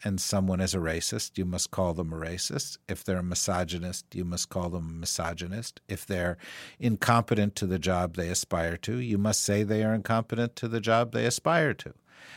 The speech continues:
And thus, the only objective way to report on Donald Trump is to refer to him as a racist, misogynist,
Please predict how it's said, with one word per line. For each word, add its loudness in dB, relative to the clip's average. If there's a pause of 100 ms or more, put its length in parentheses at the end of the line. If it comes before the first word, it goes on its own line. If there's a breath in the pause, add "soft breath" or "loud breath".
(140 loud breath)
And 0
thus, 6
the 2
only 4
objective 2
way -2
to -6
report 0
on -4
Donald -6
Trump -12 (560 soft breath)
is 0
to 0
refer 4
to 6
him 2
as 0
a 0
racist, -4
misogynist, -4